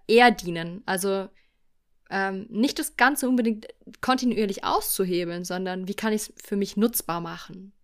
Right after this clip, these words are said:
Wann macht's Sinn, wirklich zu kämpfen? Wann sollte ich mich wirklich entspannen?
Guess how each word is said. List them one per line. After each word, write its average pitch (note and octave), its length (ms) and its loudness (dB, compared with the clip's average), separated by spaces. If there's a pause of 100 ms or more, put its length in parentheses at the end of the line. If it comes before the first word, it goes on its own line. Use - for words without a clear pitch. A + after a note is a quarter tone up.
(260)
Wann G#3 180 4
macht's A3+ 280 0
Sinn, C#4+ 220 4
wirklich F#3+ 260 -2
zu - 80 -2
kämpfen? C#4 560 0
Wann G3+ 160 4
sollte F#3+ 180 -4
ich - 60 -12
mich F#3 160 -8
wirklich - 240 -8
entspannen? G3+ 440 -4